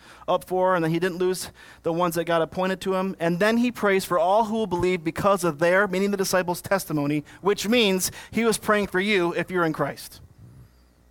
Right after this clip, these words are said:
Isn't that incredible? Why does Jesus pray?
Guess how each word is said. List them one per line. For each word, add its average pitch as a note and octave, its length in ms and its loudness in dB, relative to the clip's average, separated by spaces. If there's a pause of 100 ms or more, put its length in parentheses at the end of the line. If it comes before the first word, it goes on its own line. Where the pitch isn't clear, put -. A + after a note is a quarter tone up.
(680)
Isn't D#3+ 140 -8
that D3 100 -2
incredible? C#3 540 -10 (1500)
Why D3 160 2
does E3 140 0
Jesus E3+ 260 -6
pray? F3+ 360 -4